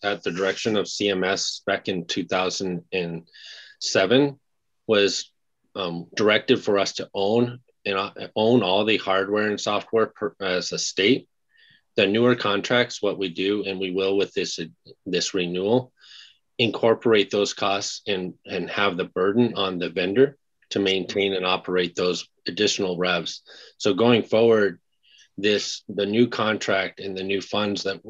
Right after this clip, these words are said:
that the funds that we're requesting will, will do exactly what you're, you're indicating, which is the way, um, business works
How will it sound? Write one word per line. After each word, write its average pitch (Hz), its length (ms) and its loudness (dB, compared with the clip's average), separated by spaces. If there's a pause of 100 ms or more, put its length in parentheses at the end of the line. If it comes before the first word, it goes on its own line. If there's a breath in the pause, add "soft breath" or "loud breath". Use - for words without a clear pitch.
that 95 200 -4
the 95 100 -6
funds 110 300 2
that 92 120 0
we're 95 120 -2
requesting 90 760 -2
will, 92 300 -4 (180)
will 98 180 -2
do 104 200 0
exactly 95 480 2
what 90 200 -4
you're, 87 300 -6 (340 soft breath)
you're 98 140 2
indicating, 123 640 2
which 98 220 0
is 90 140 -2
the 92 120 -4
way, 95 420 0 (600)
um, 90 160 -10
business 101 420 -2
works - 420 -4